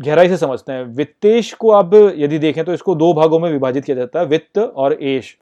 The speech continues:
और वित्त को जैसे हम बोलते हैं कि धन के रूप से माना जाता है, किंतु वित्त का जो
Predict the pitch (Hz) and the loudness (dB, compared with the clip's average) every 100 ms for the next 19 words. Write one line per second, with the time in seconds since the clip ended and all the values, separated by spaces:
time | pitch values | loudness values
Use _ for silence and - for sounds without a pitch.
0 | _ _ _ _ - 139 160 - 185 180 | _ _ _ _ -4 -2 -2 -2 0 0
1 | 170 170 165 156 165 165 165 160 143 117 | 0 -2 0 0 0 -6 -2 -2 -2 -4
2 | 135 143 160 151 170 139 156 151 143 190 | -8 -2 -2 -2 -4 -2 -2 -2 -4 -6
3 | 202 202 180 185 202 208 208 214 | -6 -4 -4 -4 -2 0 2 2